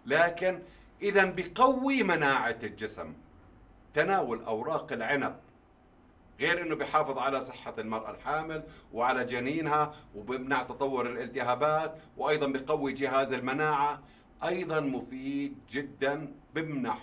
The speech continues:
هشاشة العظام، ومفيد جدًا لعظامنا وصحة عظامنا. كل هذا بورق العنب. مش العنب، العنب له خصائص،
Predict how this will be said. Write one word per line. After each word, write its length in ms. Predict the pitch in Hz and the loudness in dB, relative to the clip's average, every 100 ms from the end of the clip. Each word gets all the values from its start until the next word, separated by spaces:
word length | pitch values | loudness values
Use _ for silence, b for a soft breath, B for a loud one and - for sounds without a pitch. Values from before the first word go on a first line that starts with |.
| - | -10
هشاشة 500 | 92 110 117 117 104 104 | -12 -10 -10 -10 -12 -10
العظام، 720 | 98 98 98 113 113 110 113 | -10 -10 -8 -6 -6 -6 -8
ومفيد 600 | - 87 - 101 101 98 - - | -12 -14 -14 -16 -14 -16 -16 -14
جدًا 460 | 104 - 120 127 - - | -14 -6 -6 -6 -12 -10
لعظامنا 680 | 104 80 80 78 76 71 69 b b b - | -6 -6 -8 -12 -12 -12 -16 b b b -18
وصحة 420 | - 110 - 95 - | -16 -14 -14 -14 -12
عظامنا. 480 | 92 85 76 76 - - - - - - - - - - - - - - - - - - - | -10 -8 -10 -12 -14 -20 -20 -20 -20 -20 -20 -20 -20 -20 -20 -20 -20 -20 -20 -20 -20 -20 -4
كل 160 | 202 180 | -2 -2
هذا 280 | 151 170 151 | -2 -2 -2
بورق 380 | 139 156 151 143 | -2 -2 -2 -4
العنب. 400 | 131 131 127 123 - - - - - - b b - | -8 -8 -10 -10 -14 -20 -20 -20 -20 -20 b b -14
مش 200 | 165 160 | -10 -6
العنب، 440 | 156 147 147 139 - - - - - - - - - - - - - - | -4 -2 -2 -2 -6 -14 -20 -20 -20 -20 -20 -20 -20 -20 -20 -20 -20 -20
العنب 420 | - 139 151 139 | -14 -8 -8 -8
له 120 | 135 123 | -8 -10
خصائص، 760 | 123 117 143 147 190 - - | -10 -8 -8 -8 -12 -16 -20